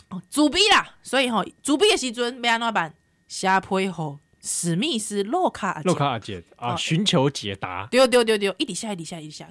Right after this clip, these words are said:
Speaker 1: 甲这洛卡阿姐讲，啊，我实在是心内自卑啦，心内无助啦，啊吼，受到咱的，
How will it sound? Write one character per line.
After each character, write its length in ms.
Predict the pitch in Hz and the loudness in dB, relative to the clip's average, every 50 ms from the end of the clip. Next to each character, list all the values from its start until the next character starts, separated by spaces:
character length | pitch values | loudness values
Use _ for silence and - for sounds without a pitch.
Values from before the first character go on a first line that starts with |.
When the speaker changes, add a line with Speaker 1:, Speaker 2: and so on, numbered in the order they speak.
| _ | _
Speaker 1:
甲 120 | - 233 226 | -8 -8 -6
这 140 | 208 254 | -6 -6
洛 100 | 233 240 | -4 -4
卡 140 | 226 226 233 | -4 -4 -2
阿 100 | 208 180 | -4 -4
姐 100 | 175 170 | -4 -6
讲， 160 | 175 - 185 | -8 -10 -12
啊， 160 | 185 190 185 180 | -10 -10 -12 -10
我 80 | 170 202 | -10 -10
实 120 | - - | -10 -8
在 120 | 170 170 165 | -8 -8 -8
是 120 | - - | -10 -10
心 300 | 170 - - 180 175 180 | -10 -8 -6 -4 -4 -2
内 160 | 180 180 170 170 | -2 -4 -4 -6
自 140 | 170 - 170 | -6 -8 -10
卑 260 | 165 165 208 208 208 | -8 -8 -6 -6 -6
啦， 80 | 202 | -6
心 280 | 196 - - 196 196 196 | -6 -6 -8 -6 -4 -2
内 140 | 196 190 185 - | -2 -4 -2 -4
无 60 | 226 | -8
助 180 | 220 - 190 | -6 -6 -6
啦， 200 | 185 180 170 160 - - - - - - | -4 -2 -4 -6 -6 -12 -20 -20 -20 -4
啊 140 | - 226 233 | 2 4 4
吼， 260 | 254 247 233 196 190 196 - _ _ _ _ | 4 4 2 0 -2 -4 -10 _ _ _ _
受 260 | - - - 220 214 | -4 -2 -2 -2 0
到 140 | 190 202 202 | 0 0 -2
咱 200 | 202 190 208 226 | 0 -2 -4 -4
的， 120 | 262 254 | -4 -6